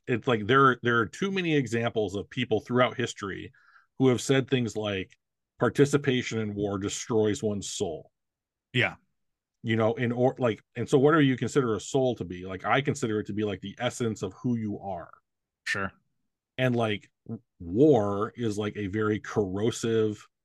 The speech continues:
Speaker 2: Basically changes the
Speaker 1: effect
Speaker 2: D N A
Speaker 1: on
Speaker 2: of
Speaker 1: that.
Speaker 2: your soul.
Speaker 1: Yes.
Speaker 2: <laughs>
Speaker 1: Great way to put it.
Speaker 2: Yeah.
Speaker 1: You know, and so, like, to me, that says that there are moral principles inherent to all of us that when confronted with something so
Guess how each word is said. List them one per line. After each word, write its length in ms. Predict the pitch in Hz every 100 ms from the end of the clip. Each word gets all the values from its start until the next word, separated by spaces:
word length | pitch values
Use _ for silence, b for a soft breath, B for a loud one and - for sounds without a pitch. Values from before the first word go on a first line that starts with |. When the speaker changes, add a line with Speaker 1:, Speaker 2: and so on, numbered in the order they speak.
| -
Speaker 2:
Basically 280 | 123 113 101
changes 460 | - 135 127 117
the 60 | 107
Speaker 1:
effect 100 | 95
Speaker 2:
D 80 | 110
N 180 | 110 110
A 160 | 113 110
Speaker 1:
on 40 |
Speaker 2:
of 100 | 101
Speaker 1:
that. 40 | 101
Speaker 2:
your 120 | 98
soul. 500 | - 104 90 87 - _ _ 113
Speaker 1:
Yes. 420 | 104 - - - 117 -
Speaker 2:
<laughs> 180 | 127
Speaker 1:
Great 200 | 139 127
way 120 | 117 110
to 80 |
put 200 | 101 -
it. 120 | 87 - _ _
Speaker 2:
Yeah. 240 | 113 101 87 - _ _ -
Speaker 1:
You 80 | 110
know, 240 | 107 123
and 180 | 139 127
so, 160 | - 127
like, 220 | 120 107
to 100 | 120
me, 240 | 139 156 117
that 200 | 113 107
says 300 | 117 107 101
that 160 | 110
there 180 | 113 101
are 280 | 113 131 120
moral 600 | 104 101 113 120 117 110
principles 720 | - 131 110 117 - 95 92 101
inherent 540 | 101 - 127 110 -
to 140 | 110 -
all 260 | 123 120
of 100 | 98
us 420 | 92 92 - - - _ _ _ _ -
that 180 | 113 101
when 260 | 113 117
confronted 640 | - 104 - 135 123 110 101
with 140 | 101
something 380 | - 104 107 98
so 520 | - 120 117 110